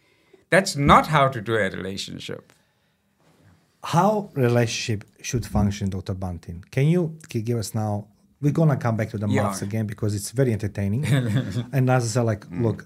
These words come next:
Speaker 2: I know it's not
Speaker 1: Mm.
Speaker 2: easy to be in a, in a position when everybody judging you.
Speaker 1: Yeah.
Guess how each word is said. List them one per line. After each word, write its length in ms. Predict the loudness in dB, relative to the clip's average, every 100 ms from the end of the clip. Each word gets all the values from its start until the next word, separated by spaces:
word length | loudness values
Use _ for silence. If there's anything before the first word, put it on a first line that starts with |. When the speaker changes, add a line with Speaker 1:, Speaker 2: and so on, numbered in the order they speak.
| 0
Speaker 2:
I 160 | 4
know 220 | 6 6 6
it's 220 | 2 0
not 160 | 0 -2
Speaker 1:
Mm. 120 | -6
Speaker 2:
easy 260 | 0 0 0
to 160 | -2
be 380 | -2 0 0 -2 _ -8
in 200 | -4 -2
a, 260 | -2 -6 _
in 180 | -6 -4
a 60 |
position 480 | -4 -2 -2 -2 -2
when 160 | -4 -4
everybody 460 | -4 -4 -4 -6
judging 380 | -4 -6 -4 -4
you. 200 | -4 -4 -8 _ _ _
Speaker 1:
Yeah. 180 | -12